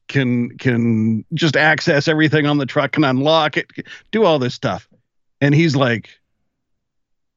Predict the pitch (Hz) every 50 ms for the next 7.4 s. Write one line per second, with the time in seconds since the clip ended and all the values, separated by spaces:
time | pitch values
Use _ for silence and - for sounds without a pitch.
0 | _ _ _ _ _ _ _ _ _ _ _ _ _ _ _ _ - 120 120 117
1 | 147 160 170 190 180 - - 214 202 - 214 214 202 - 202 196 202 247 233 _
2 | _ _ _ - 117 110 90 82 87 - - 107 110 107 110 107 113 135 135 113
3 | 113 127 127 135 139 131 117 104 147 170 - 123 123 131 151 220 262 269 202 156
4 | - - 143 135 - 131 117 110 113 120 127 127 120 110 - - _ - 104 95
5 | 101 95 87 - _ _ _ _ _ _ _ _ _ - - - - - - -
6 | - _ _ _ _ _ _ _ _ _ _ - 85 90 95 90 92 98 - 127
7 | 104 - 98 95 92 92 -